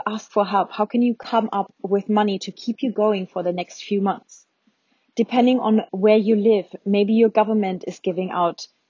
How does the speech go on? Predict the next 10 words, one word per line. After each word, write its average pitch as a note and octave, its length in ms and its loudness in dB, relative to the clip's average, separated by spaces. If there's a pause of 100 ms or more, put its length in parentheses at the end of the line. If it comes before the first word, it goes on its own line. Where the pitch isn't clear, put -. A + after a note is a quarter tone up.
(120)
grants. G#3+ 720 -4 (360)
Maybe G#3+ 280 4
you A#3+ 160 2
can A#3+ 320 -4
ask G#3+ 360 -2 (120)
a G#3 80 -4
family G#3 460 2
member E3+ 580 -6 (360)
a G#3 140 4
friend, G3+ 580 -4